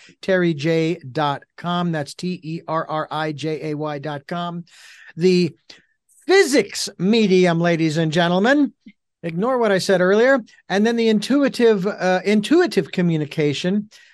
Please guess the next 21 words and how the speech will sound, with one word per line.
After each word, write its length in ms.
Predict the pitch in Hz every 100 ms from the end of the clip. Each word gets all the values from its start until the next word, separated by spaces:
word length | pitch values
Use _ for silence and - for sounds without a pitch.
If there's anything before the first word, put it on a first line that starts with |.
| -
uh, 280 | 156 156 156
is, 240 | 170 160 185
is 240 | 170 156
another 340 | 165 190 202
one 160 | 175 165
of 120 | 156
her 100 | 156
books. 320 | 147 165 -
And 100 | 185
you're 140 | 180 190
working 420 | 208 240 254 226
on 240 | 190 214
your 140 | 208 202
fourth 480 | - 240 240 220 185
book 240 | 180 185
having 240 | 190 180
to 60 | 185
do 140 | 175
with 140 | 190 -
animal 520 | 190 202 185 156 139 _ - _
communication. 920 | - 175 156 143 151 135 131 143 160